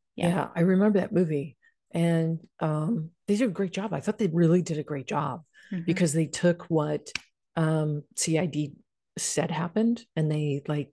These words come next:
Speaker 2: gave you sort of two, two versions, Jeffrey's version and then their version. And, um, they kind of just really stuck to what had hap-, what each had claimed happened.
Speaker 1: Mm-hmm.
Speaker 2: And I remember,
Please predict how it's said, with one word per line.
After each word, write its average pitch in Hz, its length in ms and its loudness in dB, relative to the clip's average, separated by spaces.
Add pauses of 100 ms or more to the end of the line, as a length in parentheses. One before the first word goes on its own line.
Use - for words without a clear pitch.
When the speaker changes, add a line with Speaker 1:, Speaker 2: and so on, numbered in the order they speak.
Speaker 2:
gave 202 280 2
you 156 200 0
sort 143 260 -6
of 139 100 -16
two, 147 580 -2 (480)
two 175 100 0
versions, 147 560 0
Jeffrey's 151 340 -2
version 147 380 -2
and 151 140 0
then 147 380 -2
their 151 180 2
version. 156 540 -4 (380)
And, 151 500 0 (160)
um, 151 440 -2
they 160 100 -2
kind 220 220 0
of 208 100 4
just 156 200 -4
really 160 240 0
stuck - 360 -8
to 143 280 -2 (500)
what 151 160 0
had 139 120 0
hap-, 147 340 -6
what 151 200 0 (200)
each - 280 0
had 151 220 -4
claimed 143 300 -4
happened. - 580 -8 (120)
Speaker 1:
Mm-hmm. 175 240 -8 (100)
Speaker 2:
And 151 480 0
I 160 80 -2
remember, 165 680 2